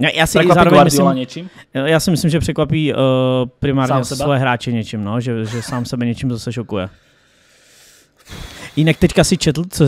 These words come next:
Speaker 1: co říkal Guardiola o Walkerovi?
Speaker 2: Ne.
Speaker 1: Říkal o Walkerovi, nebo mluvil o pozici pravýho,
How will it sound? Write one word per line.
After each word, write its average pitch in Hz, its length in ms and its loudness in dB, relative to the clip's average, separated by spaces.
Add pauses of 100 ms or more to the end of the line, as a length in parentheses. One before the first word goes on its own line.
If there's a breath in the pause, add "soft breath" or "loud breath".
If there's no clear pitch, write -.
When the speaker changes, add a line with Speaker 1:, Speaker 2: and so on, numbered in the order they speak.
(140)
Speaker 1:
co 156 180 2
říkal 139 280 0
Guardiola 123 580 0
o 120 60 0
Walkerovi? 123 560 -2 (800)
Speaker 2:
Ne. 127 240 -4 (720 soft breath)
Speaker 1:
Říkal 151 340 0
o 139 100 0
Walkerovi, 147 560 0
nebo 143 200 0
mluvil 165 300 4
o - 80 0
pozici 160 460 -2
pravýho, 160 840 2